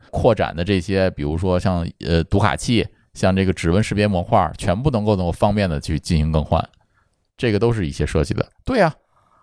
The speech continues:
对于售后来讲的，这个成本是非常低的。因为什么呢？戴尔也好，还有 ThinkPad 也好，它会有一个，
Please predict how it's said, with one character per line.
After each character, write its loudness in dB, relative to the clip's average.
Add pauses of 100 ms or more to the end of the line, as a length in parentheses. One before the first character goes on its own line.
(1600)
对 2
于 -2
售 2
后 2
来 2
讲 -4
的， -2
这 -6
个 4
成 0
本 0
是 -4
非 2
常 2
低 -4
的。 0 (280)
因 0
为 2
什 0
么 -8
呢？ -2
戴 0
尔 -2
也 0
好， -2
还 0
有 2
ThinkPad 0
也 -2
好， -8
它 -2
会 2
有 -2
一 -6
个， 2